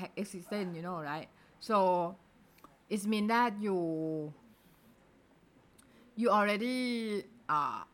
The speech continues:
a valuable person already,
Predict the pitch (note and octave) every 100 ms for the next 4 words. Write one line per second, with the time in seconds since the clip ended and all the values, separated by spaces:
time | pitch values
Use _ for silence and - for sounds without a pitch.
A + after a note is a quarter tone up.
0 | - F3+ D#3 - _ _ - G3+ G3+ C#4
1 | B3+ A3+ A#3 - F#3 F3 G#3+ G3+ F3 C#3+
2 | C#3 D#3+